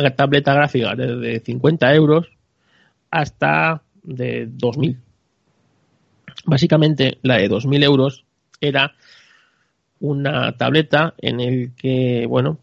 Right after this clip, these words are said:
pues, eh, la imagen en la que estabas trabajando estaba reflejada en esa tableta, la imagen que tú estabas trabajando de tu monitor estaba reflejada en esa tableta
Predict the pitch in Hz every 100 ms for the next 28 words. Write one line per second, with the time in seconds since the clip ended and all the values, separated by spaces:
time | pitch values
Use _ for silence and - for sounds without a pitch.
0 | _ 120 117 110 113 - 117 117 117 120
1 | 123 - 120 107 131 147 127 120 117 113
2 | 139 135 - 127 - 147 147 160 160 -
3 | - - 127 131 127 123 104 - 135 127
4 | 95 - 98 107 95 95 - - 135 107
5 | 131 143 139 113 127 _ - 107 113 117
6 | 123 113 127 131 123 123 113 131 117 107
7 | 117 107 107 139 139 - 123 120 123 120
8 | 139 113 123 - 127 156 151 160